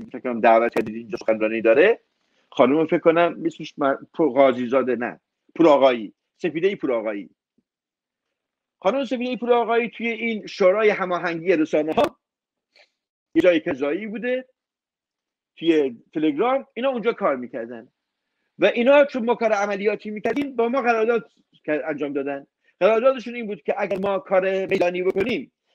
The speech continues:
اسم حزبمون توش نباشه اینا منتشر می‌کنن و بعدم قبول کردن که بعدش هم اون درسنامه‌های من رو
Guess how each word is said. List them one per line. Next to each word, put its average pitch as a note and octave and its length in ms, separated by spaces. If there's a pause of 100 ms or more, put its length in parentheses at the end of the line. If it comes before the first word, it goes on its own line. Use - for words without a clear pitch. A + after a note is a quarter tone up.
(140)
اسم G3 240
حزبمون F#3+ 500
توش F#3+ 220
نباشه G#3+ 300
اینا B3+ 160
منتشر G3+ 440
می‌کنن D3 500 (340)
و D#3 260
بعدم C4+ 400
قبول A#3 240
کردن F#3+ 260
که F3+ 80
بعدش C4 420
هم C#4 220 (440)
اون B3+ 200
درسنامه‌های G3+ 920
من D3+ 200
رو A2 180